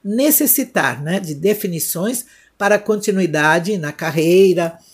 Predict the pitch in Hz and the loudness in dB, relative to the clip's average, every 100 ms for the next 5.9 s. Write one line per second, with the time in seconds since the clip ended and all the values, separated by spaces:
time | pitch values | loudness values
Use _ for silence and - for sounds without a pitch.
0 | - - _ _ - 226 262 220 - - | -20 -20 _ _ 8 10 10 6 0 0
1 | 190 185 170 165 - 156 156 151 156 160 | 0 2 -2 -4 -4 -2 -2 0 0 0
2 | 147 147 147 - 151 165 165 156 147 156 | -2 -4 -4 -4 2 4 4 2 0 0
3 | 165 - 190 185 170 156 151 147 165 185 | 0 2 2 2 2 0 -2 -2 -2 -2
4 | 180 151 147 - 175 185 147 156 190 190 | -2 -2 -4 -4 -4 -2 -2 0 0 0
5 | - 147 175 170 - 196 180 - | -2 -4 -4 -4 -4 0 -2 -2